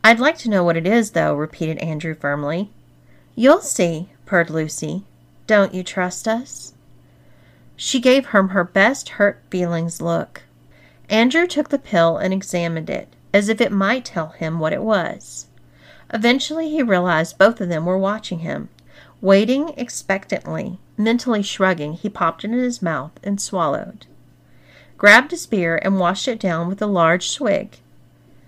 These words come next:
He looked around as though something momentous might happen immediately. "There you go," said Olivia. "I think you'll like the ride." "I, I don't feel anything," said Andrew nervously. "Give it a chance, silly,"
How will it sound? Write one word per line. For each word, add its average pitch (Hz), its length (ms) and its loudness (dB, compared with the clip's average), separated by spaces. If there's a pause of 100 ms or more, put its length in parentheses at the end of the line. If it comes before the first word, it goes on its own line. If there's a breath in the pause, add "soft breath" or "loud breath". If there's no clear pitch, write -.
(220 soft breath)
He 302 180 4
looked 349 240 2
around 185 400 4
as 196 120 -2
though 202 280 2
something 247 540 0
momentous 190 720 0
might 170 220 0
happen 175 400 -4
immediately. 196 720 -6 (760 soft breath)
"There 202 120 8
you 233 160 2
go," 349 220 2
said 220 240 -2
Olivia. 185 480 0 (320)
"I 220 80 8
think 269 300 -2
you'll 196 100 2
like 185 280 0
the 185 100 -4
ride." 180 480 0 (1000 soft breath)
"I, 262 420 2 (300)
I 240 120 6
don't 302 180 4
feel 277 160 4
anything," 247 480 -2
said 170 240 -2
Andrew 175 400 -2
nervously. 180 680 -2 (800 soft breath)
"Give 214 180 0
it 247 60 0
a 311 80 -4
chance, 302 480 -4
silly," 180 540 -2